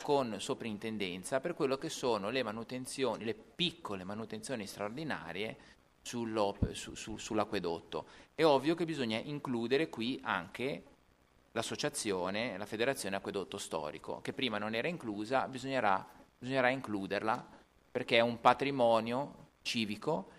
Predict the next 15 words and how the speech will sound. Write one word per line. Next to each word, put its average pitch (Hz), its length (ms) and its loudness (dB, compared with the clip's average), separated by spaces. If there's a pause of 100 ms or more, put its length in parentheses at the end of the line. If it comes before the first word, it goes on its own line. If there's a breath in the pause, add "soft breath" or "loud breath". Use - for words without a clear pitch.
che 120 120 -6
ci 120 120 -2
permette 123 520 0
di 110 140 -2
conoscere 143 880 0 (100)
e 117 120 -6
intervenire 117 840 0 (460 loud breath)
su 107 100 -12
questa, 104 800 2
su - 160 -12
questo, 101 520 -2 (540)
su - 160 4
questo 110 240 0
nostro 104 340 -2
bene. 92 360 -4